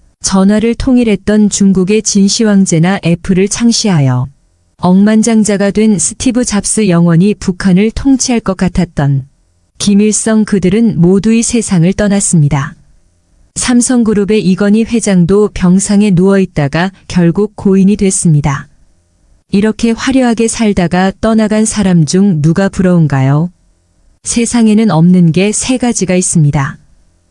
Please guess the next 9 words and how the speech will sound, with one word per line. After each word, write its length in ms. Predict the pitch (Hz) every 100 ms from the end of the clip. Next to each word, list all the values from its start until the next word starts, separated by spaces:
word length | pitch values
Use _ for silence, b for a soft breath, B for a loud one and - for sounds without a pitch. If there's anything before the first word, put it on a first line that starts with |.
| _ _ _
첫째는 540 | - 247 - 226 226
정답이 500 | 226 196 185 185 180
없습니다. 720 | 185 165 - 180 151 147 143 180 _ _ _ _ _ _ _ _ -
둘째는 600 | 202 196 - 196 226 233
비밀이 440 | - 196 196 208
없습니다. 720 | 180 - - 175 151 143 170 - _ _ _ _ _ _ _ -
셋째는 640 | - 254 - 220 226 233
공짜가 520 | 214 208 - 190 196
없습니다. 680 | 170 - 190 156 147 143